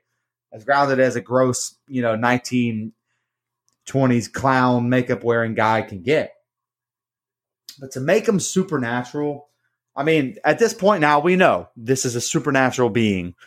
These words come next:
almost. And I found that a little disappointing because to me, that's just not as scary. Uh, that does, and then maybe it's 'cause of my, you know, my b-, beliefs, but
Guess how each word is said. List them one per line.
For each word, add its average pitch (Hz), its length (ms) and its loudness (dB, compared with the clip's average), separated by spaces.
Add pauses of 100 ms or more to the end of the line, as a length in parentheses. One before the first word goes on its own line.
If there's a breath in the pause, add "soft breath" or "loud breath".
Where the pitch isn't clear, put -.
(300 soft breath)
almost. 98 520 -2
And 135 140 -6
I 170 160 2
found 196 500 0
that 190 200 0
a 190 60 0
little 190 600 0
disappointing 185 640 -6
because 123 640 -2 (440)
to 160 100 -8
me, 220 160 0
that's 247 240 2
just 277 160 -8
not 294 180 -4
as - 120 -6
scary. 135 480 -4 (480)
Uh, 143 460 2 (140)
that 156 240 2
does, 202 240 0 (260)
and 143 200 0
then 143 140 2
maybe 156 220 0
it's 170 120 -2
'cause - 180 -4
of 156 80 -6
my, 127 260 2 (160)
you 123 140 -6
know, 117 120 -2
my 113 320 -2 (320)
b-, 117 120 -8 (260)
beliefs, 131 480 -4
but 104 340 -8